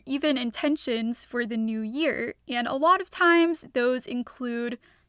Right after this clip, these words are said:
cleaning out all of the rooms in our house and getting rid of things that we don't think we need anymore. What Stephanie is going to teach us about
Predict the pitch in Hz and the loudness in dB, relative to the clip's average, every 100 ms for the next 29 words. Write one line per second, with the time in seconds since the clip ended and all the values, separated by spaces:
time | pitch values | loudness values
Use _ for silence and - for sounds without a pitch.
0 | - 302 330 359 330 262 262 254 240 240 | -6 0 2 4 4 4 4 2 0 -2
1 | 220 254 220 220 220 220 - 262 330 339 | 0 -2 -2 -4 -4 -4 -4 -2 2 4
2 | 330 330 - - 247 240 226 262 285 311 | 4 2 0 -4 -2 -2 0 0 4 4
3 | 285 262 262 247 - 254 240 240 226 - | 4 2 2 -2 -6 -4 -2 -4 -6 -12
4 | _ _ - 240 233 254 269 262 - 220 | _ _ -4 -2 0 2 2 0 -4 -8
5 | 240 269 240 240 240 214 214 - 220 220 | -6 -4 -4 -2 -4 -4 -6 -6 -4 -2
6 | 214 208 208 - 302 - _ _ - 269 | -2 -2 -4 -6 -6 -8 _ _ -2 -2
7 | - - 349 440 349 254 240 285 247 - | -2 0 4 4 2 -2 -2 -4 -4 -2
8 | 262 277 339 - 254 226 233 - 214 208 | -2 0 -4 -6 -6 -2 -2 -2 -2 0
9 | 214 247 | 0 0